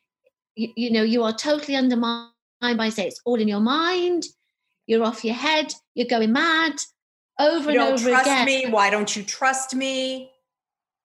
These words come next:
Speaker 1: Yeah, "This is typical of you. I never do anything, you know," and, and on and on and on and on. Anyway, finally, that was probably in the April.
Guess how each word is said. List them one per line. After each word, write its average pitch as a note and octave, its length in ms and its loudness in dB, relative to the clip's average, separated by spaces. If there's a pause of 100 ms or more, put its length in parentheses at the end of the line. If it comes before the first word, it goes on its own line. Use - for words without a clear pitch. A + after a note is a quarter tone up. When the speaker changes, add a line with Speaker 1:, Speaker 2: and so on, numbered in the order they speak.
Speaker 1:
Yeah, A3+ 300 0
"This C#4+ 160 0
is C#4 100 -2
typical E4 420 0
of C4+ 120 2
you. E4 560 0 (360)
I B3 140 0
never G#3 240 -2
do G#3 180 -2
anything, A#3+ 440 0
you B3 160 2
know," G#3+ 240 -2
and, A3 140 -4 (100)
and A#3 260 0 (140)
on A#3 180 0
and A3 120 2
on G#3 140 0
and G#3 140 0
on G3 140 -4
and G3 120 -6
on. F3 240 -8 (580)
Anyway, G#3+ 600 0 (880)
finally, A3+ 880 0 (140)
that C#4 180 0
was D#4 120 -4
probably C4+ 540 0
in B3 280 -2
the A#3+ 220 -2
April. G3+ 600 -4